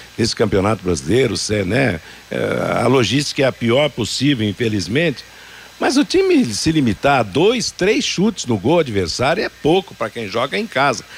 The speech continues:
Aliás, o, o primeiro chute foi o do Johnny Lucas, logo no começo do jogo.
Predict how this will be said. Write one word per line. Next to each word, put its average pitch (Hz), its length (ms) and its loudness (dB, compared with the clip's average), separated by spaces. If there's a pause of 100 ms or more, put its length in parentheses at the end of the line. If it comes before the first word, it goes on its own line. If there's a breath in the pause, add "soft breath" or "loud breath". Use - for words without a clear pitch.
(160 loud breath)
Aliás, 156 600 2 (400)
o, 127 260 -2
o 135 100 -4
primeiro 202 400 2
chute 175 320 -2
foi 170 180 2
o 156 40 -2
do 143 120 0
Johnny 151 320 2
Lucas, 240 540 0 (280 loud breath)
logo 131 260 2 (180)
no 117 80 -4
começo 117 420 -2
do 196 100 -2
jogo. 196 320 2